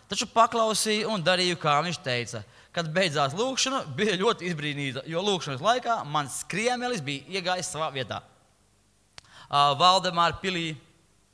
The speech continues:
Kad kalpoja mācītājs Mārcis, viņš no manis izdzina vēlnu. <laughs> Un kopš tās reizes mana dzīve ir pilnīgi izmainījusies. Biju alkoholiķis,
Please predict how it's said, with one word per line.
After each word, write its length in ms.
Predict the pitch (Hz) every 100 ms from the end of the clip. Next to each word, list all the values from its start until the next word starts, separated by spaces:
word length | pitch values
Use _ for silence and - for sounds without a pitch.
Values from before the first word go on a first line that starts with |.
| _ - - _ _ _ -
Kad 160 | 180
kalpoja 420 | 220 226 220 202 180
mācītājs 380 | 214 190 180 170
Mārcis, 520 | 165 160 160 254 185
viņš 160 | 220 190
no 60 | 151
manis 300 | 180 202 202
izdzina 300 | 196 175 190
vēlnu. 440 | 139 131 127 139 151
<laughs> 1600 | - - 370 - - 359 277 - - 370 233 - - - - -
Un 120 | 240
kopš 240 | 202 185 -
tās 360 | 214 240 240 170
reizes 460 | 151 143 139 196 180
mana 140 | 180
dzīve 320 | 127 139 175
ir 140 | 180 143
pilnīgi 460 | 135 135 156 156 127
izmainījusies. 720 | 131 117 113 117 110 117 117
Biju 240 | 131 226
alkoholiķis, 800 | 214 143 139 147 156 147 147 151